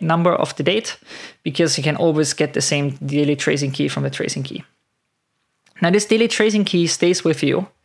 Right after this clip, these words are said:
and for now, you don't share it. Um, but if you get infected, you would start sharing this key, or, or the fourteen keys that you want to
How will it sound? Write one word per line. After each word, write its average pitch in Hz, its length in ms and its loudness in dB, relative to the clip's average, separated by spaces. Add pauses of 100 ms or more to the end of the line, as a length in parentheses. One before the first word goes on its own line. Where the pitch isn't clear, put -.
(600)
and 156 360 0
for - 260 -2
now, 185 300 2
you 226 100 4
don't 190 200 0
share - 260 -2
it. - 240 -8 (560)
Um, 143 280 0
but 175 160 2
if - 200 -2
you 185 80 2
get 175 200 0
infected, 170 540 0
you 160 80 2
would 156 140 -2
start - 260 0
sharing 147 480 2
this 139 160 0
key, - 260 -6 (480)
or, 160 120 4 (160)
or 165 160 4
the - 80 2
fourteen 160 360 0
keys 147 260 -2
that 143 140 -2
you 156 80 -2
want 175 240 -4
to - 240 -6